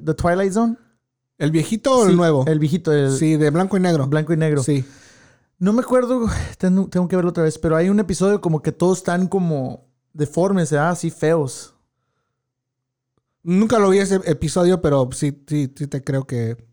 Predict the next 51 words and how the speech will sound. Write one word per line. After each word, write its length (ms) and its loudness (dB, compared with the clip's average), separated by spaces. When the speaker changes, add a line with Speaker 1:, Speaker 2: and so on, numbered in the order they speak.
Speaker 2:
algo 220 -2
así. 160 -2
s-, 180 -10
ese 220 0
show 240 0
sí 300 -2
se 120 -4
trataba 380 0
como 180 -2
de 60 0
esas 180 -4
cosas. 320 -4
Speaker 1:
Sí. 420 0
Pues 200 -4
eso, 300 0
esto 320 0
de, 320 2
de, 140 2
de 260 -4
cambiar 400 -2
su 340 0
rostro, 540 0
se, 300 -2
se 120 -4
me 120 0
figura 260 0
algo 200 0
como 880 -2
The 100 -2
Twilight 420 -2
Zone, 200 -2
como 220 0
sería 360 0
un 100 0
episodio, 380 0
¿verdad? 200 0
Porque 400 -4
imagínate, 760 0
como 220 2
ahorita 320 0
la 220 2
belleza 480 2
de, 280 2
del 520 0
ser 160 2
humano 480 2
es 200 0
que, 320 0
pues, 120 -8
somos 280 -2
diferentes, 880 0